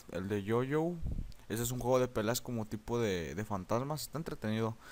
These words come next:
The King of Fighter dos mil dos, Last Blade dos, Metal Slug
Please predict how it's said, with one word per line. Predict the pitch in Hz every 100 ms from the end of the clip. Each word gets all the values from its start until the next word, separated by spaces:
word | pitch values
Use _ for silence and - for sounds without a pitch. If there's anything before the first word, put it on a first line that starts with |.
| - - -
The | 101
King | 117 117
of | 113
Fighter | 120 113 117
dos | 107 107
mil | 113 107
dos, | 123 147 123
Last | 101 107 123 120
Blade | 123 123
dos, | 123 139 139
Metal | 113 107 113 117
Slug | 117 120 127 123